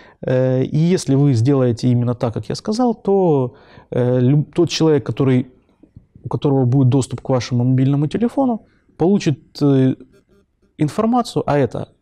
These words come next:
ваши интересные фотографии, э, возможно, вашу телефонную книгу, которую, если вы ее сохраняли, личную какую-то информацию.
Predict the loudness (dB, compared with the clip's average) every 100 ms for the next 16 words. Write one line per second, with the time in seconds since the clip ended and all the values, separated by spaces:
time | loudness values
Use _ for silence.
0 | -18 -4 -4 -2 0 0 0 -2 -2 -4
1 | -4 -2 -2 -2 -4 -4 -6 -8 _ -20
2 | -20 -20 -6 -2 0 0 -2 -2 0 0
3 | 0 0 0 0 0 -2 -6 -6 -4 0
4 | 0 0 -4 -4 -2 -2 -6 -6 -4 -4
5 | -2 0 0 -2 -8 -10 -4 -4 -2 -2
6 | -4 -8 -20 -20 -20 _ _ _ _ -10
7 | -10 _ 0 0 0 0 0 -2 -2 -2
8 | 0 -2 -2 -4 -2 -2 -4 -6 -6